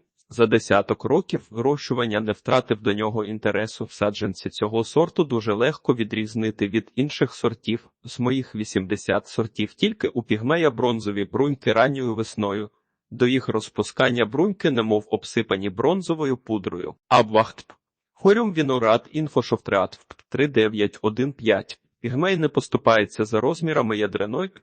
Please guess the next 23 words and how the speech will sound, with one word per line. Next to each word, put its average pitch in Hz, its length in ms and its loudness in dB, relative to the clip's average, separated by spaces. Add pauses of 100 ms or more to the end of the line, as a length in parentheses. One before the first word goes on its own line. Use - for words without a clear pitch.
(100)
принаймні, 101 640 0 (180)
у 120 100 -2
нас 135 320 0
у 113 60 -4
Волинській, 110 720 -4 (300)
а 117 120 6
за 120 140 -2
смаковими 117 640 0
якостями 104 640 0
і 120 100 -10
стійкості - 640 -2
хвороб 117 520 0
і 147 60 -8
шкідників 110 680 -4
на 107 140 0
голову 110 440 -2
вище. 101 480 -6 (460)
Вхц. - 680 -20 (200)
Хорюм 131 320 0
твої 104 240 -2
сад - 280 0
рюв'єв 110 420 -2
топіц, - 540 -2